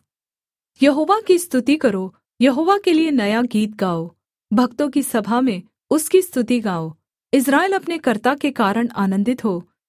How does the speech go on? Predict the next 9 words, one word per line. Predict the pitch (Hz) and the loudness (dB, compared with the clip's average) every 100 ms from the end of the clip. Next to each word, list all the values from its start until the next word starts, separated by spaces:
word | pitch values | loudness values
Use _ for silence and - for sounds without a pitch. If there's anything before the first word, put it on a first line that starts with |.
| - | -8
सिय्योन | - 302 320 392 | 0 2 2 -2
के | 392 285 | 0 2
निवासी | 240 214 240 330 | 2 0 -2 0
अपने | 330 294 269 | -2 -2 -2
राजा | 233 185 247 | 0 -2 -2
के | 277 240 | -2 -2
कारण | 220 196 208 226 | -2 -2 0 0
मगन | 180 185 208 | 0 0 -2
हो। | 196 175 170 | -2 -8 -12